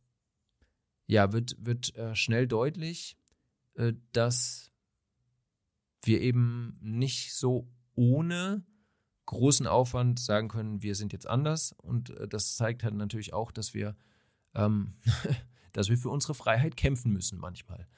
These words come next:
Äh, so, so komisch oder so passend sich das vielleicht da gerade auch anhört, es ist tatsächlich so.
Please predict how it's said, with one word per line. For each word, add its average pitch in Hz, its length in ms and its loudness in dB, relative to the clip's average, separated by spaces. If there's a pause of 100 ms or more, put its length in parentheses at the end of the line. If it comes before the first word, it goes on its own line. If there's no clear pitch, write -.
(360)
Äh, 95 220 0
so, 110 400 -2
so 107 240 -4
komisch 120 360 -2
oder 107 160 -6
so 107 280 -6
passend 127 320 2
sich 120 140 -4
das 120 160 -6
vielleicht 104 300 -4
da 110 120 -6
gerade 98 280 -6
auch - 120 -10
anhört, 127 400 0 (520)
es - 100 -6
ist - 180 2
tatsächlich 92 460 0
so. 87 200 -10